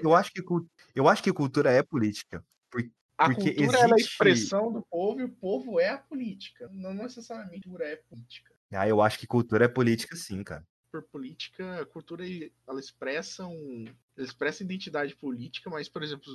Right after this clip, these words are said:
Speaker 2: você pode ter várias opiniões políticas diferentes e expressá-la através de um meio cultural.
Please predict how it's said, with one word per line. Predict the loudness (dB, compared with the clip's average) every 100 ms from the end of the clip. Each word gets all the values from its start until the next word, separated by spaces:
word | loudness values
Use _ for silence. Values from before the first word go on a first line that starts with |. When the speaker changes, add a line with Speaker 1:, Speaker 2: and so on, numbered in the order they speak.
| -12
Speaker 2:
você | -12
pode | -6 -6 -6
ter | -8
várias | -6 -2 -2 -2 -4
opiniões | -8 -12 -10 -8 -8
políticas | -10 -10 -10 -12
diferentes | -12 -8 -8 -6 -10 -12 -14
e | -14
expressá-la | -12 -12 -12 -8 -6 -4 -6
através | -8 -6 -4 -2
de | -4
um | -2
meio | -2
cultural. | -4 -10 -4 0 0 -4